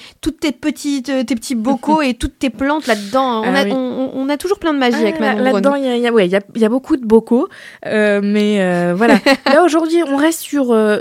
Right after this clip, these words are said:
Speaker 1: sur ce petit thym et puis on va, euh, on va voir aussi, bah, comment bien le prendre en tisane.
Speaker 2: D'accord.
Speaker 1: On a déjà fait des petites chroniques sur comment bien faire une tisane. Et puis là, bah, il y a un dosage aussi à respecter. Quand je fais une tisane, je me, me prends pas, euh, une, euh,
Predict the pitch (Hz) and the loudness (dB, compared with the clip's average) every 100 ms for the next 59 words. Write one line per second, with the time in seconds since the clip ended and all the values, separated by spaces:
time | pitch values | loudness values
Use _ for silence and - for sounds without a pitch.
0 | - - - 349 330 - - 262 294 320 | -4 -8 -6 -4 -4 -4 -6 -4 -2 -2
1 | 349 320 226 - 269 311 330 254 233 233 | -2 -4 -8 -10 -6 -4 -4 -4 -2 0
2 | 247 240 220 214 208 208 220 233 233 254 | 0 0 0 -2 -2 -4 -2 0 0 0
3 | 240 - 269 220 185 208 202 180 196 262 | -2 -4 -6 -4 -4 -4 -4 -4 -4 0
4 | 233 214 214 180 175 - 170 151 147 _ | 0 0 -4 -4 -6 -8 -8 -8 -10 _
5 | _ - 196 - 151 - 196 196 185 196 | _ -12 -8 -8 -8 -4 -2 -2 -2 -2
6 | - 208 190 160 - 190 - 185 196 208 | -2 -2 -2 -6 -10 -18 -8 -6 -4 -4
7 | - - 202 - 196 202 180 185 226 226 | -6 -8 -6 -4 -4 -4 -6 -4 -2 -2
8 | 208 190 - 185 233 359 - - - - | -2 -2 -4 -4 -2 -4 -6 -12 -18 -18
9 | - 196 247 294 277 208 202 208 214 254 | -10 -6 -2 0 0 0 0 0 0 0
10 | 262 262 226 - 240 226 226 262 262 254 | 0 0 -2 -2 -4 -4 -4 -8 -4 -4
11 | 247 226 262 247 226 214 220 262 226 185 | -4 -6 -6 -6 -4 0 0 0 -4 -2
12 | 208 208 185 180 170 170 170 - 175 196 | -2 -4 -6 -6 -8 -12 -12 -8 -6 -4
13 | 208 214 190 156 156 156 - - - - | -2 -2 -4 -4 -6 -10 -16 -20 -20 -20
14 | - 196 185 165 160 156 | -10 -4 -2 -4 -4 -6